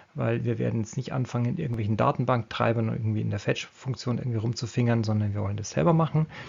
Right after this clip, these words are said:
Und das wäre jetzt hier an der Stelle der Weg, den wir durchführen. Also wir bereiten einen Request vor, wir sagen, "Hol mir bitte asynchron irgendwelche Daten", dann sagen wir mit Do inform user, "Ja, ich habe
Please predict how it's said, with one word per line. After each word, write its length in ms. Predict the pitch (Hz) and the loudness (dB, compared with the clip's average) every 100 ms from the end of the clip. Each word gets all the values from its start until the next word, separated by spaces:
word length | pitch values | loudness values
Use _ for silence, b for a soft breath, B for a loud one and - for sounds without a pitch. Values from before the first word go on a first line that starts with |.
| B B B | B B B
Und 320 | 135 131 127 B - | 6 6 6 B 2
das 240 | 123 - | 2 4
wäre 180 | 139 117 | 2 4
jetzt 240 | 113 110 | 2 0
hier 300 | - - 117 | -6 -2 -2
an 100 | 104 | -2
der 180 | 101 107 | -2 -4
Stelle 480 | - - 110 110 110 B B - | -4 -2 0 0 -2 B B -10
der 180 | 107 92 | -4 2
Weg, 260 | 139 190 - | 2 2 -2
den 140 | 117 | -4
wir 80 | 110 | -2
durchführen. 580 | 160 196 - 156 160 143 | 2 0 2 2 4 2
Also 340 | 120 107 110 | -2 -4 -6
wir 220 | - - - - _ | -6 -10 -14 -20 _
bereiten 500 | 117 107 143 196 170 | -4 4 8 8 6
einen 160 | 131 117 | -2 -4
Request 400 | 127 127 113 - | -8 -10 -14 -14
vor, 480 | - 170 196 220 214 B B - | -6 0 2 2 -2 B B -10
wir 80 | 131 | -6
sagen, 300 | 123 123 110 | -4 -4 -2
"Hol 120 | 160 | 0
mir 140 | 156 | 0
bitte 360 | 127 165 160 - | 0 0 0 0
asynchron 600 | 143 - 147 127 143 151 | -2 -2 -4 -2 -4 -2
irgendwelche 400 | 139 127 107 107 | -4 -6 -6 -2
Daten", 480 | 135 180 208 190 147 | 0 2 2 0 0
dann 140 | 131 | -2
sagen 280 | 123 127 123 | -2 -2 -2
wir 80 | 117 | -4
mit 220 | 117 135 | -4 -6
Do 60 | |
inform 340 | 151 127 127 117 | -8 -6 -6 -6
user, 560 | 110 135 113 120 117 | -4 -6 -4 -6 -4
"Ja, 240 | 120 147 - | -4 -4 -4
ich 220 | 190 - | -10 -8
habe 100 | 127 | -10